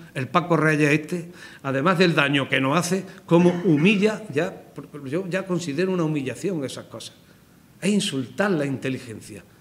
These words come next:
Qué manera de abusar del poder. Qué manera de, de, de, de hacer de su voluntad, de su capa, un sayo y hacernos tontos a todo el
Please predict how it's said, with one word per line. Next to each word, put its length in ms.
Qué 160
manera 520
de 60
abusar 480
del 180
poder. 460
Qué 160
manera 480
de, 380
de, 280
de, 460
de 180
hacer 400
de 180
su 160
voluntad, 480
de 100
su 180
capa, 280
un 120
sayo 480
y 80
hacernos 520
tontos 440
a 60
todo 300
el 360